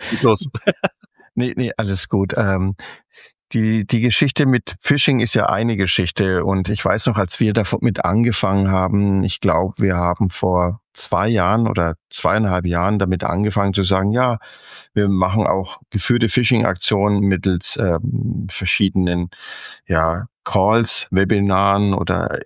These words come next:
Speaker 1: überhaupt, äh, Online-Sessions, wo wir dann einfach auch eine Person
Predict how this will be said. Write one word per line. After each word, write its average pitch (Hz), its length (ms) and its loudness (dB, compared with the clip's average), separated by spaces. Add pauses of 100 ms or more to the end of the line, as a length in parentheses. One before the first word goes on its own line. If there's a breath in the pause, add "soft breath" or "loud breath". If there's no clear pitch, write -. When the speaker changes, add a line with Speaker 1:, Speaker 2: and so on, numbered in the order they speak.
Speaker 1:
überhaupt, 92 520 -2
äh, - 40 -4 (680)
Online-Sessions, 113 920 0 (360 loud breath)
wo 101 120 0
wir 101 80 2
dann 95 200 2
einfach 95 260 0
auch 98 140 0
eine 98 160 0
Person 117 680 0